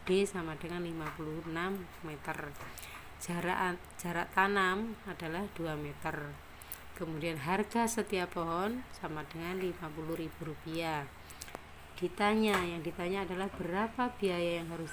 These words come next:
dikeluarkan, maksudnya untuk membeli pohon itu ya. Lalu jawab. Jawabnya ini perhatikan seperti tadi kita mencari dulu banyak pohon.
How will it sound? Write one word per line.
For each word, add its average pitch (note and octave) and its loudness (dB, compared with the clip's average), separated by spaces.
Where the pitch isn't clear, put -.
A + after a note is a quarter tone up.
dikeluarkan, D#3 -2
maksudnya E3+ -6
untuk F3 -6
membeli D#3+ 0
pohon D#3 -4
itu D#3 -4
ya. D3 -2
Lalu D#3+ -4
jawab. F3+ 4
Jawabnya F3 0
ini G3 0
perhatikan F#3+ 0
seperti F#3+ -2
tadi F#3+ 0
kita A3 6
mencari G#3+ 6
dulu G3 6
banyak F3+ -2
pohon. F#3+ 2